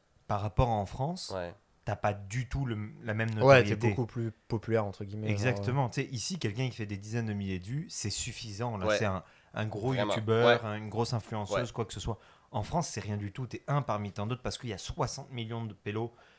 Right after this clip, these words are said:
Speaker 1: sur le, sur le territoire. Ici, il y en a onze à peu près, au
Speaker 2: Non,
Speaker 1: Québec.
Speaker 2: huit.
Speaker 3: Huit.
Speaker 2: Huit point cinq,
Speaker 1: Ouais, alors,
Speaker 2: je sais
Speaker 1: tu vois,
Speaker 2: plus,
Speaker 1: je,
Speaker 2: huit point cinq.
Speaker 1: j'étais loin du truc.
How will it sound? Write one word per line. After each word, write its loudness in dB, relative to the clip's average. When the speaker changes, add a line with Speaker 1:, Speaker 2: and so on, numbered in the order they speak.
Speaker 1:
sur -8
le, -14
sur -8
le -10
territoire. -2
Ici, -10
il -4
y -2
en -2
a -2
onze -4
à -8
peu -6
près, -6
au -8
Speaker 2:
Non, -6
Speaker 1:
Québec. 0
Speaker 2:
huit. -14
Speaker 3:
Huit. 0
Speaker 2:
Huit -4
point -2
cinq, -4
Speaker 1:
Ouais, -2
alors, -4
Speaker 2:
je -6
sais -10
Speaker 1:
tu -10
vois, 2
Speaker 2:
plus, 0
Speaker 1:
je, -4
Speaker 2:
huit -2
point -2
cinq. -8
Speaker 1:
j'étais -2
loin 2
du -4
truc. -6